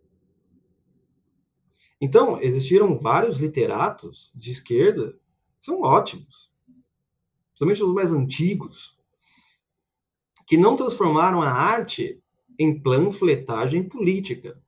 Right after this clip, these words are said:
Então, não é simplesmente por ele ser marxista. O problema está mais relacionado, hoje em dia, é com a politização da vida.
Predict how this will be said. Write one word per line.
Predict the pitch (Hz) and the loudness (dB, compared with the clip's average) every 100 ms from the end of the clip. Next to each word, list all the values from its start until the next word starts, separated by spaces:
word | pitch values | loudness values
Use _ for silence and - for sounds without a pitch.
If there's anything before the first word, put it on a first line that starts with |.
| _ _ _ _ _ _ _ _ _ _ _ _ _ _ _ _ _ | _ _ _ _ _ _ _ _ _ _ _ _ _ _ _ _ _
Então, | 135 139 233 | -2 2 2
não | 302 | 0
é | |
simplesmente | - 226 175 143 160 156 | -4 -4 -2 0 0 -2
por | - 143 | 0 0
ele | 135 | 0
ser | 131 147 131 | -2 -2 -2
marxista. | 120 117 - - 117 - _ - _ _ _ _ _ _ _ _ _ _ _ _ _ _ _ _ - | -2 -8 -12 -18 -16 -18 _ -20 _ _ _ _ _ _ _ _ _ _ _ _ _ _ _ _ -6
O | 139 | 2
problema | 170 147 165 240 | 4 6 6 4
está | 214 202 160 | 2 0 2
mais | 185 247 214 | 2 0 0
relacionado, | 175 - 131 127 170 147 113 147 | 0 0 -2 0 0 0 0 2
hoje | 214 247 180 | 2 2 -2
em | 143 117 | -2 -4
dia, | 117 180 226 127 - - | -4 -4 -2 -2 -4 -12
é | 127 | -12
com | 139 180 | -4 -2
a | 185 | -2
politização | - 190 247 294 254 - 220 190 - 165 170 | 0 2 4 2 -4 -8 -4 -2 -2 -2 -2
da | 196 226 | 0 -2
vida. | 156 147 - | -2 -4 -8